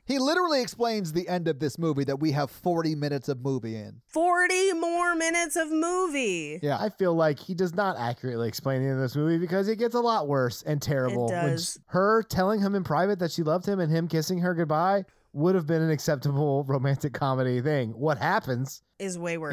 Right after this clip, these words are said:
Speaker 3: is not okay. Yeah.
Speaker 1: Yeah.
Speaker 2: So they get into a cab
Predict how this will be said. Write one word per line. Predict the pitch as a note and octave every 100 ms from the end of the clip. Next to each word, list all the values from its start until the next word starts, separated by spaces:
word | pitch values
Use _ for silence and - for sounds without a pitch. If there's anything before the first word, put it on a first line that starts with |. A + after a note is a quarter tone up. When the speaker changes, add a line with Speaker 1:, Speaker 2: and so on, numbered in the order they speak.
| C#3
Speaker 3:
is | A2+
not | B2 B2 A#2
okay. | G#2 A#2 F#2
Yeah. | F#2+ A#2 E2+ -
Speaker 1:
Yeah. | D3+ D#3 A2+
Speaker 2:
So | - - C4+ B3 - A3
they | B3+
get | A#3+ D4 D#4
into | E4 D#4 - B3 A#3 A#3 A3+ - _ _
a | A#3
cab | A#3+ G#3+ F#3 D#3 E3